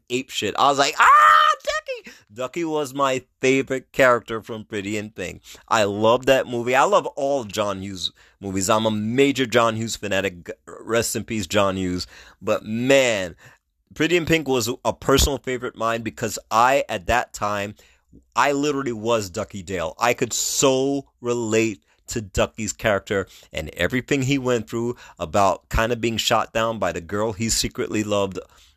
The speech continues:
for all his school life or whatever and gets rejected. I've been there. I'm Ducky Dale. <laughs> I'm the original Ducky Dale.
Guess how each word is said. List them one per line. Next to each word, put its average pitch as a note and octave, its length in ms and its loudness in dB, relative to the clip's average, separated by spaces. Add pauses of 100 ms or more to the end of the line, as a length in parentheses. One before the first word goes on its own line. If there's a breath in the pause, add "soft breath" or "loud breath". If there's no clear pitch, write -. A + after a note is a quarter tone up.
for F#2 440 -4 (240)
all G#2+ 240 4
his G#2+ 180 -4
school A2+ 300 -6
life G2+ 280 0
or A2+ 60 -4
whatever F#2 600 -2 (540 soft breath)
and F#2 720 -2 (220)
gets A2+ 300 0
rejected. G#2+ 600 0 (160)
I've F#3+ 260 -6 (200)
been F#3 320 4
there. F#2 300 0 (200)
I'm F3 420 2
Ducky D#3+ 360 -6
Dale. A2+ 440 -2 (160)
<laughs> G#3+ 180 4
I'm F#3 220 2
the F#3 140 -4
original E3 400 -10
Ducky C3+ 340 -12
Dale. - 420 -4